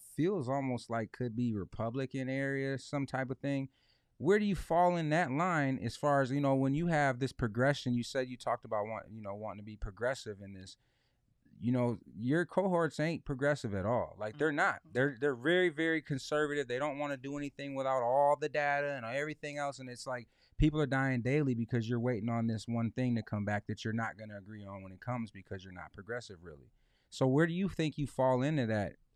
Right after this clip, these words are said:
Speaker 1: In the middle somewhere, or?
Speaker 2: I would say in the middle. And I, I think of progression and, like, when I talked about the, the first labor or the sit-down strike in Flint, uh, progression for everybody. Uh,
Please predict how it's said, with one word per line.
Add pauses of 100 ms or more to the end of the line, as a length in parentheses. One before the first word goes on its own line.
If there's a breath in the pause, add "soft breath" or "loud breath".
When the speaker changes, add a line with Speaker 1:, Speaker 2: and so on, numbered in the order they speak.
(140)
Speaker 1:
In
the
middle
somewhere,
or? (360)
Speaker 2:
I
would
say
in
the
middle.
And
I,
I
think
of
progression
and,
like, (160)
when
I
talked
about
the,
the
first
labor
or
the
sit-down
strike
in (100)
Flint, (100)
uh,
progression
for
everybody. (120)
Uh,